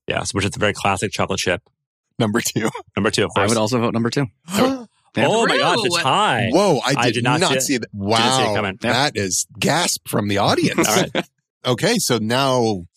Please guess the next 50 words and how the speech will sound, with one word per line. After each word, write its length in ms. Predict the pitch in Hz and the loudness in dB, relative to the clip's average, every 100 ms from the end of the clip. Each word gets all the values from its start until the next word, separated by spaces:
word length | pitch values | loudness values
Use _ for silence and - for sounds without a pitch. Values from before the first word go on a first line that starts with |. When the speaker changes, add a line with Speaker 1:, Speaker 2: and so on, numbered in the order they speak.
| _ | _
Speaker 1:
Final 220 | 117 117 | -2 -2
two 240 | 104 113 101 | -4 -4 -4
contestants 520 | 101 120 131 101 92 | -4 -4 -4 -4 -2
Speaker 2:
Yeah. 180 | 110 98 | 0 0
Speaker 1:
here. 100 | 95 | -2
And 220 | 98 98 | -2 0
so 180 | 107 104 - _ _ | 0 0 -4 _ _
I 60 | 113 | -2
guess 180 | 113 131 | -2 0
it 40 | |
gets 180 | 117 107 | -2 -2
kicked 260 | - 104 | -6 -2
up 140 | 110 104 | -2 -2
to 220 | - 98 | -2 0
the, 220 | 92 90 90 | 0 0 0
uh, 240 | 87 92 - _ _ _ | 0 -4 -8 _ _ _
to 100 | - | -4
the 60 | 95 | 0
boss, 260 | 127 131 | 0 0
to 80 | - | -4
the 20 | |
studio 280 | 101 123 135 | -4 -2 0
head, 200 | 95 92 | 0 -2
to 80 | 87 | -4
decide 320 | 90 - 95 | -4 -2 0
Speaker 2:
Mm. 60 | 131 | 0
Speaker 1:
between 200 | 135 95 | 0 -2
these, 120 | 85 - | -4 -6
these 160 | 95 95 | -4 -2
last 180 | 90 - | -4 -4
two, 220 | 92 85 | -4 -2
uh, 140 | 82 80 _ _ _ _ - | -4 -8 _ _ _ _ -4
these 80 | 98 | -2
last 180 | 98 | -2
two 80 | - | -2
contenders. 360 | 104 92 117 110 | -4 -2 0 0
Speaker 2:
Right, 80 | 87 98 | -2 -4
and 120 | 104 | 0
you 60 | |
know 140 | 107 113 | 2 2
they 100 | 101 | 0
have 240 | 101 90 | -2 -4
just 240 | 87 98 101 | -4 -2 0
a, 220 | 90 95 | -2 -2
a 100 | 101 | -4
D 200 | 92 98 | -2 -2
twenty 300 | - 95 90 | -2 -2 -2
that 140 | 85 82 | -4 -4
they're 100 | 82 | -4
rolling. 400 | 80 78 76 | -2 -4 -6